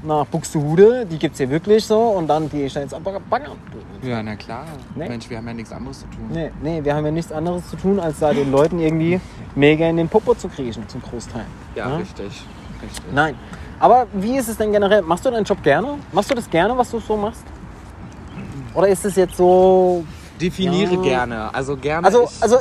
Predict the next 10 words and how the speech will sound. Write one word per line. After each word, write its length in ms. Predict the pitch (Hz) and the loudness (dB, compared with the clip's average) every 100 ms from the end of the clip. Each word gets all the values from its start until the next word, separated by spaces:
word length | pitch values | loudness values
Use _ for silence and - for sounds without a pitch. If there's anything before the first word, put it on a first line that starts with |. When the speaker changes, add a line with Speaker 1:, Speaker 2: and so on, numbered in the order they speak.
| 302 | 2
Speaker 1:
ich, 100 | - - | -2 -2
also 160 | 226 226 | 0 2
ich 120 | 240 - | 2 0
zum 140 | 175 | 2
Beispiel, 320 | 135 123 120 95 - | 2 0 -8 -12 -4
ja? 280 | 139 185 233 - - - | 2 4 2 -6 -12 -2
Also 280 | 165 208 214 - - - - | 4 4 2 -6 -18 -12 -6
ich 200 | 240 214 | -6 -4
liebe 300 | 269 294 254 | 0 4 4
es. 180 | 160 131 | 2 -4